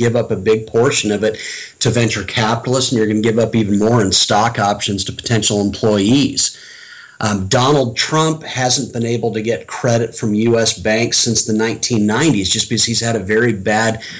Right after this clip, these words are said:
track record of paying back, uh, money borrowed. And so what that tells us is that the Fed's over here decreeing easy access to the economy's resources,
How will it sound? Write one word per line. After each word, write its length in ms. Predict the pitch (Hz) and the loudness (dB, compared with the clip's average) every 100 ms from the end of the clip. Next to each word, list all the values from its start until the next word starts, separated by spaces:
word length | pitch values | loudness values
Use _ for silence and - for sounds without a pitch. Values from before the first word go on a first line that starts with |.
| - | -8
track 420 | - 120 117 - | 0 2 2 2
record 320 | 113 107 107 | -2 0 -2
of 160 | 101 92 | -4 -8
paying 500 | - 127 123 110 101 | -2 2 4 4 2
back, 460 | 113 123 117 120 - - - - | 2 2 0 -2 -12 -20 -20 -8
uh, 120 | 110 | -4
money 360 | 104 107 113 107 | 0 2 2 0
borrowed. 600 | 98 117 180 135 - - - - - | 2 2 4 2 -2 -8 -20 -20 -4
And 140 | 143 147 | 2 2
so 120 | 165 165 | 2 2
what 140 | 214 | 0
that 240 | 220 170 117 | 0 -2 -4
tells 400 | - 196 196 127 | -6 -4 -4 -4
us 160 | 110 | -4
is 140 | 123 120 | -4 -6
that 80 | |
the 200 | 127 123 - | -6 -10 -4
Fed's 260 | 165 185 | -2 0
over 220 | 170 135 123 | 0 0 -2
here 320 | 95 151 127 | 0 2 2
decreeing 800 | 110 - - 143 156 156 113 110 | -2 -6 -2 2 4 4 0 -2
easy 460 | 143 147 147 139 117 | -2 2 2 2 0
access 540 | 101 117 123 156 135 | 0 -2 0 0 0
to 100 | - | -2
the 100 | 117 | -4
economy's 560 | 110 110 127 127 113 95 | -4 -2 -2 0 0 -2
resources, 840 | 101 113 120 151 151 151 170 175 | 0 2 2 2 0 -2 -4 -8